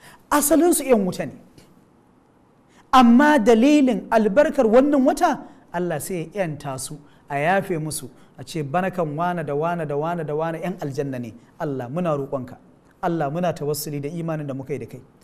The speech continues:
Allah ka yanta mu a cikin wannan wata mai tarin albarka. Allah ka sanya mu a cikin bayinka da za ka yanta a wannan wata. Sannan bayan wannan jama'ar musulmi,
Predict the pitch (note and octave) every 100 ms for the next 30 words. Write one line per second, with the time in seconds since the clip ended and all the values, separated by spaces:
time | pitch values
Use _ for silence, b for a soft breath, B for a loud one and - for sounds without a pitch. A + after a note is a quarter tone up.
0 | b b - F3 D#3 D3 - F3+ D#3+ C#3+
1 | D#3+ - D3+ C#3+ C#3+ C#3 C3 B2+ A#2+ C3+
2 | B2+ A#2+ A2+ A2+ - _ _ _ _ _
3 | _ b b b - F#3+ E3 C#3+ D3 G3
4 | D#3+ D#3 D#3 - D3+ D3 D3+ C#3 C3+ D#3+
5 | C#3+ B2+ C3 B2 A#2 A2 - _ _ _
6 | _ _ _ _ _ _ _ _ _ _
7 | _ _ b b _ - C4 B3 D#4+ D#4
8 | D#4 D#4 D#4+ D4+ A#3 G3 A#3+ F#3+ E3+ E3
9 | D3